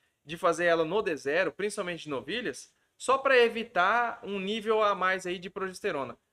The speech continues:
Mas como você utilizou monodose, não tem uma progesterona tão elevada assim. Vai ser meia grama, então pode ficar tranquilo que não vai ter problema não.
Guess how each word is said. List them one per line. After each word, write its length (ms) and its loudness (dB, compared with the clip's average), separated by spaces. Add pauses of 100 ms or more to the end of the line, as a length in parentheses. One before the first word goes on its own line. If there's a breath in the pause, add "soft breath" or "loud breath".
(120)
Mas 180 -6
como 240 -4
você 240 0
utilizou 460 -2
monodose, 720 0
não 200 -2
tem 300 -4
uma 120 -4
progesterona 560 -4
tão 260 -4
elevada 420 -2
assim. 260 -12 (380)
Vai 100 -2
ser 360 0
meia 240 0
grama, 360 0
então 360 -4 (140)
pode 160 -2
ficar 140 -2
tranquilo 380 -4
que 80 -12
não 80 -8
vai 120 0
ter 100 -2
problema 400 -6
não. 200 -8